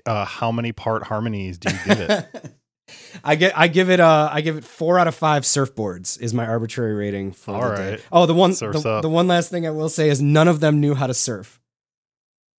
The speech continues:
Speaker 1: That's,
Speaker 2: Wrap your head around
Speaker 1: that's
Speaker 2: that one. I
Speaker 1: perfect.
Speaker 2: thought it's just,
Speaker 1: Yeah.
Speaker 2: it's like, put a little bow on it with that, so.
Speaker 1: I bet that they even, I, I mean, I,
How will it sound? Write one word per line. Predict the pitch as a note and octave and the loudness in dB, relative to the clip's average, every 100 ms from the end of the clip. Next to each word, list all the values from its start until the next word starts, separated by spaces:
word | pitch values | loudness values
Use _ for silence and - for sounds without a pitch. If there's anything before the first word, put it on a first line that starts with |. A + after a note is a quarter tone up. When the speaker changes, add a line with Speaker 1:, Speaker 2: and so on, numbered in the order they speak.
| _ _ _ _ - | _ _ _ _ -4
Speaker 1:
That's, | G#2 - D3 | -4 2 4
Speaker 2:
Wrap | E3 | 4
your | D#3 | 4
head | D#3 C#3+ | -4 -4
around | C3+ A#2 | -4 -4
Speaker 1:
that's | A#2 | -4
Speaker 2:
that | A2 | -6
one. | G2 | -8
I | |
Speaker 1:
perfect. | G2+ D3 | -6 -6
Speaker 2:
thought | D3 | -4
it's | C#3 - | -6 -8
just, | A2+ C3+ G#2 | -6 -6 -4
Speaker 1:
Yeah. | C#3 | -6
Speaker 2:
it's | - C3 | -6 -6
like, | A#2+ _ | -6 _
put | C#3 | -6
a | B2+ | -4
little | B2 | -4
bow | G#2+ G#2+ G2+ | -4 -6 -8
on | F#2+ | -10
it | E2+ | -12
with | E2+ - | -18 -20
that, | D2+ - | -20 -18
so. | - D3 | 0 2
Speaker 1:
I | |
bet | D3+ G#3 | 4 0
that | G#3 | 0
they | F3+ F3+ | -2 0
even, | E3+ E3 | 0 -2
I, | C3 C#3+ D#3 | 0 0 0
I | C#3+ | -2
mean, | C#3+ | -2
I, | C#3 | -2